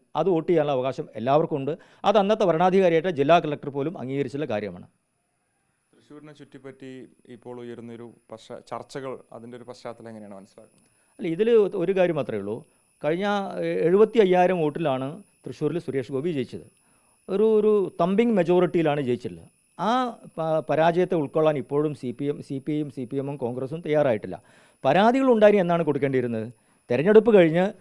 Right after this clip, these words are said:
Speaker 1: ഒരു വർഷം കഴിഞ്ഞ്, ഏകദേശം ഒന്നര വർഷം ആകാൻ പോകുന്നു. അതെല്ലാം കഴിഞ്ഞ് ഒന്നര വർഷമാകുന്ന സമയത്താണ് പരാതികളുമായിട്ട് വരുന്നത്. ഇത് സംബന്ധിച്ച് എന്തെങ്കിലും വോട്ടർ പട്ടികമായുള്ള പരാതികൾ, വ്യാജ പരാ-, വോട്ട് ചെയ്താൽ പരാതികളുണ്ടെങ്കിൽ ആ പരാതികൾ കൊടുക്കേണ്ടിയിരുന്ന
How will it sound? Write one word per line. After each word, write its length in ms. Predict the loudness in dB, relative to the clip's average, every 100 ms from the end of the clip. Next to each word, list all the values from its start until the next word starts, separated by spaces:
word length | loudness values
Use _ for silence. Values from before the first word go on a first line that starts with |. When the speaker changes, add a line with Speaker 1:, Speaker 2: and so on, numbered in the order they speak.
| _ 0
Speaker 1:
ഒരു 100 | 4 6
വർഷം 240 | 6 2 0
കഴിഞ്ഞ്, 180 | 2 2
ഏകദേശം 260 | 2 0 2
ഒന്നര 160 | 6 6
വർഷം 180 | 4 -2 -4
ആകാൻ 180 | -2 -2 -2
പോകുന്നു. 320 | -6 -4 -6 -6 _ _ -4
അതെല്ലാം 340 | 2 2 4 4
കഴിഞ്ഞ് 180 | 2 0 0
ഒന്നര 180 | 4 4
വർഷമാകുന്ന 520 | 2 0 -2 -2 -2 -6 -8
സമയത്താണ് 320 | -8 -6 -4 -2
പരാതികളുമായിട്ട് 600 | 0 0 0 -2 -2 -4
വരുന്നത്. 260 | -4 -6 -12 _ _ _ -8
ഇത് 60 | -6 0
സംബന്ധിച്ച് 400 | 0 0 -4 -4
എന്തെങ്കിലും 320 | -2 -2 0 2
വോട്ടർ 180 | 2 0
പട്ടികമായുള്ള 400 | -4 -4 -4 -4 -4
പരാതികൾ, 380 | -4 -4 -6 -10 -14 _ -4
വ്യാജ 220 | 0 2 2
പരാ-, 160 | 2 -2
വോട്ട് 180 | -2 -4 -2
ചെയ്താൽ 220 | -2 -2 -2
പരാതികളുണ്ടെങ്കിൽ 520 | -2 0 -2 -6 -8 -6
ആ 20 | -4
പരാതികൾ 320 | 0 0 0 -2
കൊടുക്കേണ്ടിയിരുന്ന 500 | -2 0 2 2 0